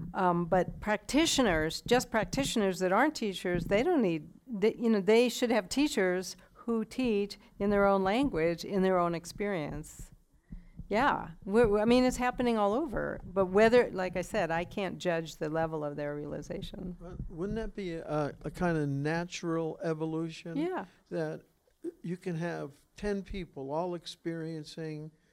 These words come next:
Speaker 2: ten different countries, let's say, all experiencing an original experience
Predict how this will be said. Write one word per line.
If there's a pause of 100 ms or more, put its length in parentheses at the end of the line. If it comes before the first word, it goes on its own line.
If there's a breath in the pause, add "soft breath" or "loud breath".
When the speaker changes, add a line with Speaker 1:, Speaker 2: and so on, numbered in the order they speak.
(120)
Speaker 2:
ten
different
countries,
let's
say,
all
experiencing
an
original
experience